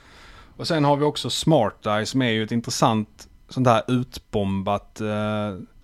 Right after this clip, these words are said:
tech-case som har väldigt stor potential om de bara kan få,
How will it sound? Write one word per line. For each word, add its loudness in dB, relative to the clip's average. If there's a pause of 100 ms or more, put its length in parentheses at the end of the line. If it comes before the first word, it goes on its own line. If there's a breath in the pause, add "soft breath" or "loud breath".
(220)
tech-case -8
som -2
har 6
väldigt 2
stor -2
potential -2 (200)
om -6
de -2
bara -2
kan -8
få, -6